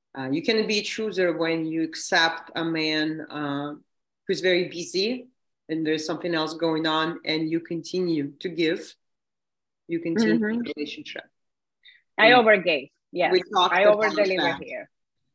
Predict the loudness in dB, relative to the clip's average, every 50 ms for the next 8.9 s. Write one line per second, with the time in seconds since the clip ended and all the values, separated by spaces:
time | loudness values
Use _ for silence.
0 | _ _ -14 -6 -2 2 2 4 2 2 0 -2 -4 -6 -4 0 2 2 2 2
1 | -2 -8 -16 _ _ -4 -2 -2 0 -2 -2 -4 -6 -8 -10 -14 _ _ _ -16
2 | -10 -4 -2 -2 -2 0 -2 -4 -4 -4 -4 -4 -6 -4 -2 -4 -4 -4 0 0
3 | 2 4 4 2 2 2 2 2 2 0 -2 -4 -8 -10 -10 -12 -16 _ _ _
4 | -20 -20 -20 _ -20 _ _ _ -6 -2 0 0 0 0 0 0 0 2 2 2
5 | 0 -2 -4 -4 -6 -6 -6 -10 -12 -12 -10 -8 -8 -8 -8 -8 -14 -20 _ _
6 | _ _ _ _ _ _ _ _ _ _ _ _ _ _ _ _ 0 0 0 0
7 | 0 -2 0 -2 0 2 2 2 2 4 2 2 0 -2 -6 -18 _ _ _ _
8 | _ _ _ _ _ _ _ _ _ _ -2 0 2 2 2 2 0 -4